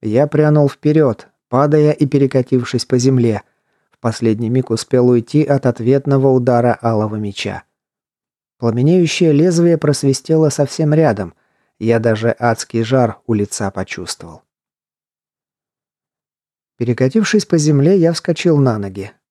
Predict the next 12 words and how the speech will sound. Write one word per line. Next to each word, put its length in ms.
и 120
только 440
отбежав 600
на 80
несколько 480
шагов, 560
посмотрел 600
на 120
ледяной 440
клинок 500
в 40
руке. 380